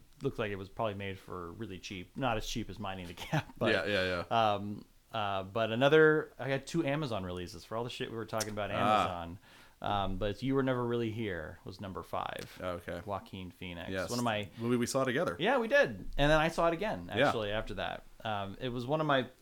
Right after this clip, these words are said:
Speaker 1: favorite performances of the year. I mean, Joaquin Phoenix is as close to Daniel Day-Lewis, I think, as we're gonna get right
Speaker 2: Right.
Speaker 1: now. Um, but he turns in this sort of, this really powerful and restrained performance as Joe, a Gulf War veteran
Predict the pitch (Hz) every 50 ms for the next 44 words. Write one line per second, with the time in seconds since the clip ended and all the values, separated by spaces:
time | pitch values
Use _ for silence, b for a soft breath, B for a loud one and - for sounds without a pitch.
0 | - - 139 135 131 127 - - - 117 - 143 160 180 151 127 107 113 104 98
1 | 98 104 98 92 95 92 87 98 107 120 120 117 117 117 127 123 123 - 117 104
2 | - 127 120 113 110 104 - - - - 107 107 104 98 104 107 104 - - 127
3 | 120 110 - - 113 104 113 107 104 104 101 95 95 95 110 113 107 101 - 101
4 | 92 98 98 87 98 90 - 101 101 - 104 90 90 - - - - 110 104 127
5 | 170 - - - - - - - 190 180 180 170 156 151 156 160 175 190 196 185
6 | B B B B B B B B B B - 120 117 110 104 104 104 98 110 120
7 | 165 170 - - 165 151 135 139 131 127 123 113 - - 147 131 117 107 - _
8 | _ _ - 143 123 110 - _ _ _ _ - 190 165 175 175 160 143 - -
9 | 131 123 123 123 120 113 - 120 113 110 104 104 104 104 - - - 110 107 104
10 | 104 101 98 101 - - - 131 110 - - 113 113 107 107 98 95 95 - -
11 | 104 98 98 95 98 101 113 113 107 101 101 98 95 98 - b b b b b
12 | b b b b - - - 104 104 123 127 127 - - 120 117 113 104 117 113
13 | 110 107 104 104 101 101 101 98